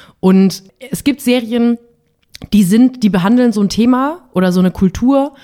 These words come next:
und die sind dann nicht für mich. Und das ist auch völlig in Ordnung. Es ist sogar so, dass ich Netflix aufmachen kann und eine Million Serien be-, ge-, habe, wo es um weiße, cissexuelle, heterosexuelle Menschen geht und ich bin immer überall repräsentiert. Das heißt, ich hätte sogar Pose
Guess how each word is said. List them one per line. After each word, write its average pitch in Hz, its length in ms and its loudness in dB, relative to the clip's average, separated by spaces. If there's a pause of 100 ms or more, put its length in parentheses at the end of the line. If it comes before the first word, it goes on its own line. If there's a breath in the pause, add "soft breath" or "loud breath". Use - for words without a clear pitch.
(180 loud breath)
und 208 180 0
die 220 80 2
sind 240 320 2
dann 190 160 0
nicht 170 220 -2
für - 100 -8
mich. 147 220 -4
Und 156 80 -4
das 165 100 0
ist 208 100 -6
auch - 120 -6
völlig 208 240 -2
in 185 80 -4
Ordnung. 185 340 -2
Es 151 100 -6
ist 156 100 -10
sogar 175 200 -2 (160)
so, 180 220 0
dass 185 160 -2
ich 180 160 -6
Netflix 190 360 -4
aufmachen 190 540 -2
kann 185 280 -2 (240 loud breath)
und 175 100 -8
eine 180 200 0
Million 202 420 2
Serien 165 360 0
be-, 156 140 -6
ge-, 160 400 -8
habe, 170 340 -4
wo 175 100 -4
es 175 120 -6
um 175 260 -2 (220 soft breath)
weiße, 170 400 -4
cissexuelle, 160 640 -4
heterosexuelle 151 580 -4
Menschen 175 320 0
geht 156 180 -2
und 160 200 -2
ich 180 100 -8
bin 180 220 -4
immer 196 260 -2
überall 175 360 -2
repräsentiert. 135 720 -8 (420 loud breath)
Das 151 120 -8
heißt, 208 300 -4
ich - 140 -10
hätte 226 200 -6
sogar 208 280 -6
Pose 226 480 -4